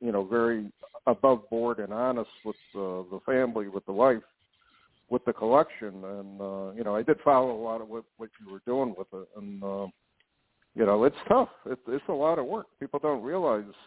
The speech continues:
you know, a, a ethical dealer spends a lot of time pricing out something for a family member or whatever, and, uh, especially in this case. And I, I know most dealers that I know wouldn't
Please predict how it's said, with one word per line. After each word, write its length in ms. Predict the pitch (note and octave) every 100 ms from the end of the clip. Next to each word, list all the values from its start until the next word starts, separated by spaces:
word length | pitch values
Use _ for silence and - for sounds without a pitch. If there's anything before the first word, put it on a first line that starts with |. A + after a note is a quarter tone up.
| -
you 120 | A#2
know, 260 | A2 G#2+ G#2
a, 280 | A2 G#2+ G#2 G2+ -
a 320 | A2 G2+ G2+ G2 _ _ _ _ _ _ _ _ _
ethical 480 | C3 C#3 C#3 D#3 C#3 C3
dealer 480 | D3+ G3 A2+ G2 - _
spends 240 | C#3 B2
a 40 |
lot 260 | A2+ A#2 C#3
of 120 | E3
time 400 | - F3 E3 A2 -
pricing 420 | C#3 B2+ - A#2+
out 180 | A#2+ G#3+ -
something 580 | A2 G2+ - G2+ F#2+ F#2 - -
for 480 | C3+ A2 A2 G#2 G2+ -
a 80 | A2
family 400 | C3 A#2 A#2 A2+
member 320 | A2 A2 G2+
or 120 | F#2+
whatever, 580 | G2+ B2+ G#3 C3+ F#2 F#2 _ _ _ _ _ _ -
and, 440 | A2 G#2+ G#2+ G#2
uh, 280 | A2+ G#2 G#2
especially 420 | G#2 - C#3 -
in 100 | G#2+
this 140 | A#2 F3+ -
case. 240 | G#2 F#2+ - - - _ -
And 360 | A2+ G#2+ G#2+ G#2+
I, 120 | A2+
I 140 | A2+
know 320 | A#2+ C#3 A#2+ - -
most 240 | B2+ C3+ -
dealers 320 | C3+ B2+ G#2+ G2
that 120 | A2
I 120 | C#3
know 140 | A3 G#2 F#2 _ _ _ _ _ _ _ _ _ -
wouldn't 240 | C#3 A#2